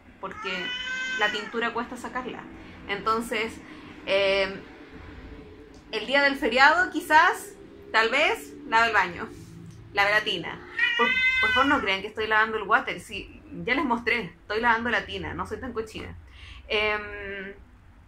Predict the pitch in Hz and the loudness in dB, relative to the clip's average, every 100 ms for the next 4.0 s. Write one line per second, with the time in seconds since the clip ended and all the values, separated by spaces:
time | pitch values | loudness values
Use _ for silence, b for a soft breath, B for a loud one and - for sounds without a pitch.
0 | - - - - _ 262 - - 285 233 | -20 -20 -20 -20 _ -4 -4 -4 -10 -10
1 | 285 480 - - _ _ - - - _ | -12 -14 -20 -20 _ _ -20 -20 -20 _
2 | _ B B B - - 214 220 214 208 | _ B B B -20 2 6 8 6 4
3 | 208 202 202 202 196 196 196 196 196 190 | -8 -12 -12 -12 -10 -10 -10 -12 -14 -16